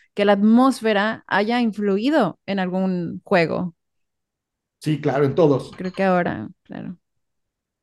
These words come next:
Speaker 2: En
Speaker 1: Claro.
Speaker 2: todos.
Speaker 1: Oye, ¿cómo, cómo describirías tú al atlista?
Speaker 2: Mira, es, ahí sí, sí, este, podemos decir que ha habido una especie de metamorfosis ahí en la afición, o sea, un cambio.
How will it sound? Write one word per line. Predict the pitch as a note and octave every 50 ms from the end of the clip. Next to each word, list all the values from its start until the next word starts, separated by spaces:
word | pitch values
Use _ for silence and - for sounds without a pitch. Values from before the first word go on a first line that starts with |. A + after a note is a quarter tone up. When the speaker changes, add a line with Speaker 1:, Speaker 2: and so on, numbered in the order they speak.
| _ _ _ -
Speaker 2:
En | D#3 C#3+ C3+
Speaker 1:
Claro. | F#3 D#3 C#3+ C#3 C3 B2+
Speaker 2:
todos. | - - - - C4
Speaker 1:
Oye, | - A#3+ C4 B3
¿cómo, | D4 D#4 F4 F4+ B3+ - -
cómo | D#4+ E4 F#4 G#4
describirías | G4+ F#4+ D4+ - - C4 B3+ A#3 A#3+ A#3+ B3 B3+ B3+ C#4 C#4+ C4 - - _ _
tú | C4+ C#4 D#4 G4+ - - _ _
al | - G#3 G3+ G3
atlista? | G3 G3 - A3 A3+ A3 F#3 - - F3 - F3 - _ _ _ _ _ _ _ _ _ _ _ _ _ _ _ _ _ _ _ _ _ _ _ _ _ _ _ _ _ _ _ _ _ _ _ _ _ _ _ _ _ _ _ _ _ _ -
Speaker 2:
Mira, | C3+ D3+ E3 D#3+ D#3 C#3+ C#3 - - _ _ _ _
es, | - D3 D#3 E3 F#3 F3 - - - - C3+ A2 F#2 F2+ - - _ _ _ _ _ _ _ - _ _ - _ _ _ _ _ _
ahí | D#3+ F3 G3+ A3+ B3
sí, | - - - C#4 C#4 C#4 C#4+ C#4 B3+ A3 - D#3
sí, | C3+ - - G3+ G3+ A3 A#3
este, | B3 A3+ - - - E3 D3 C#3+ C#3 C#3
podemos | C#3 C3+ D3 C#3+ D#3+ F3+ G3+ A#3+ A#3 F3+
decir | E3 C3+ - - F3 F#3 F#3 -
que | _ - G3 F#3 F#3
ha | F3+
habido | F3 F#3 F#3 F3 F#3+
una | F#3 F3+ F#3 F#3 F#3+ F#3 E3
especie | C#3 - - D#3+ D3 - F#3+ F#3
de | E3+ D3+
metamorfosis | C3 B2 - - C3 A2+ - B2+ A#2 A2+ B2 B2+ C3 C3 C3+ - - C#3 D3+ D3+ D3+ D3+ - -
ahí | B2+ B2 B2+
en | C3
la | D3 D3+
afición, | D3 - - - - - G2+ G2 F#2
o | -
sea, | - C3+ C3+ C#3
un | C#3 C#3+ C#3 C#3 C#3 C#3 C#3 C#3 C#3 C#3 C#3 C3+
cambio. | C#3 C3 A#2 A#2 A#2 A#2 A2+